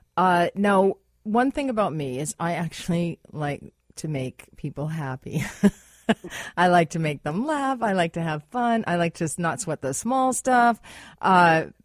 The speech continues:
you know, just everybody get along, and that is, that's not realistic, right? I can't control all that. I can't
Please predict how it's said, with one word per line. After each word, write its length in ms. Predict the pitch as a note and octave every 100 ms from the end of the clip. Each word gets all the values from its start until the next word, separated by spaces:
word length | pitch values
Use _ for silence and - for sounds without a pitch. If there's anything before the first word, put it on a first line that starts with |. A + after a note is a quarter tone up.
| _ -
you 160 | A3
know, 200 | F#3+ E3
just 340 | E3 G#3+ G#3 - _ -
everybody 480 | F3+ F3+ E3+ D#3+ D3
get 220 | D3+ C#3
along, 800 | B2+ E3 C4 C4 B3 A#3 A#3 A3+ -
and 520 | E3 D#3 D3+ D3+ - - _ D#3
that 400 | D3 E3 E3 -
is, 400 | D#3+ C#3+ - - _ _ -
that's 240 | E3 -
not 260 | D#3 C#3+ -
realistic, 760 | C#3 C#3+ B2+ B2+ - E2+ - -
right? 240 | - A#2+
I 160 | D3 D#3
can't 320 | - E3 -
control 500 | D#3+ C#3+ D#3+ C3+ A#2+
all 180 | A2 G#2
that. 240 | G#2 G2
I 120 | A#2+
can't 360 | C#3 D#3+ D3